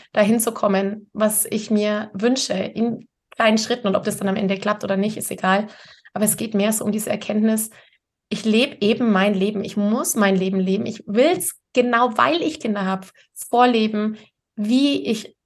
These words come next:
ein erfülltes Leben versuche zu leben oder in meiner Vorstellung eben versuche zu leben,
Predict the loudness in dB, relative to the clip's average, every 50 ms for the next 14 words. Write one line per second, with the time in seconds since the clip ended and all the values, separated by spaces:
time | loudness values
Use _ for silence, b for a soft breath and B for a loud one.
0 | _ -2 0 0 2 2 2 2 2 0 -2 -6 -8 -6 -4 -4 -4 -4 -4 -8
1 | -6 -4 -4 -4 -2 -2 0 -2 -2 -2 -6 -14 _ _ _ _ _ -4 -2 -2
2 | 0 0 0 0 -2 -2 -2 -4 -4 -2 -4 -4 -4 0 2 2 4 4 2 2
3 | 4 4 4 4 2 0 -2 -6 -6 -6 -6 -4 -2 0 0 0 0 0 -2 -2
4 | -2 -2 -2 -2 -2 -4 -6 -6 -4 -4 -4 -2 -2 -2 -4 -6 B